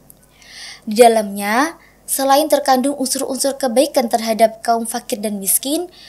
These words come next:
juga termasuk bentuk rasa cinta kita kepada Rasulullah Shallallahu Alaihi Wasallam, serta bentuk rasa syukur kita kepada Allah Subhanahu wa Ta'ala karena telah menciptakan dan mengutus Nabi Muhammad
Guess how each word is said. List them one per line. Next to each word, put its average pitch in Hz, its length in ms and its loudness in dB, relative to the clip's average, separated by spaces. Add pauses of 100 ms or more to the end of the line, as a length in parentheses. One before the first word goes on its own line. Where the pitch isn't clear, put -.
(340)
juga 277 480 2
termasuk 277 640 -2 (240)
bentuk 247 320 -2
rasa 294 320 -2
cinta 285 300 -6
kita 311 260 0
kepada 233 400 4
Rasulullah 226 640 0
Shallallahu 214 560 -2
Alaihi 196 260 -2
Wasallam, 196 720 -2 (640)
serta 233 800 -2 (400)
bentuk 233 320 0
rasa 247 240 0
syukur 240 400 -6
kita 277 560 0
kepada 262 400 2
Allah 240 260 0
Subhanahu 214 480 -4
wa 208 140 -4
Ta'ala 214 560 0 (400)
karena 277 320 -2
telah 277 240 0
menciptakan 262 800 -2 (260)
dan 254 240 2
mengutus 285 460 -2
Nabi 247 320 0
Muhammad 254 500 -2